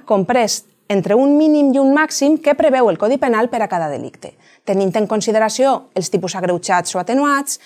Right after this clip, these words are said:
el grau d'execució, així com el grau de participació. Per això,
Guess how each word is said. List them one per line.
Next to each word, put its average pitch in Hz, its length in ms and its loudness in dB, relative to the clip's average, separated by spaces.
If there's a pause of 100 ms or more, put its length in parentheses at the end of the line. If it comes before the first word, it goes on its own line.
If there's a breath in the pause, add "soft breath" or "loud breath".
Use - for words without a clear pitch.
(260 loud breath)
el 214 140 0
grau 190 160 2
d'execució, 214 720 -2 (380 loud breath)
així 247 340 2
com 285 160 2
el 294 80 -2
grau 226 240 0
de 262 80 -4
participació. 175 720 -6 (580 soft breath)
Per 190 80 2
això, 269 480 0